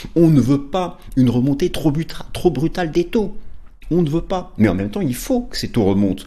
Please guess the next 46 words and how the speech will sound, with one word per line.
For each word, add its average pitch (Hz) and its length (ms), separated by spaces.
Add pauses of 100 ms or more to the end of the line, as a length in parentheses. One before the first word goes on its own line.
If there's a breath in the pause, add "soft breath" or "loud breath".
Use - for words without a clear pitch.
(120)
Parce 95 160
que - 80
l'inflation 151 520
au 160 60
Japon, 143 340
elle - 120
est 123 60
à - 80
deux, 233 300
elle 202 100
est 202 40
à 214 100
trois, - 480
elle 214 140
est - 40
à 202 80
trois. - 420 (180)
On - 100
est - 40
au-dessus - 280
des 214 140
deux. 247 240 (440 loud breath)
Elle 165 120
est 233 40
à - 100
trois. - 340 (760)
Oui, 123 140
il - 60
faut - 120
contenir 78 320
l'inflation, 101 380
mais 180 60
il - 40
faut - 80
pas - 140
casser - 260
la 85 120
croissance. - 520
Un - 60
pays 185 220
en 85 60
plus 127 180
qui - 100
est - 20
super 85 440
endetté. 135 440